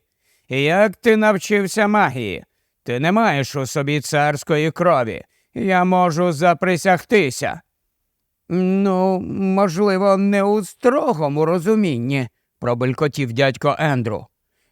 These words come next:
«Кров у мене н-, не зовсім царська, мем. Проте Кеттерлі —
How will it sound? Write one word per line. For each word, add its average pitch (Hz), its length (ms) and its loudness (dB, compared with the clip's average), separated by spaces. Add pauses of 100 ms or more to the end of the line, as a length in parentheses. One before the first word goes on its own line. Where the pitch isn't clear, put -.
(120)
«Кров 247 420 0 (100)
у 240 120 0
мене 240 360 2
н-, 247 220 -4 (360)
не 262 260 0
зовсім 262 540 2
царська, 214 580 0
мем. 131 400 -4 (360)
Проте 170 640 0 (240)
Кеттерлі — 254 840 0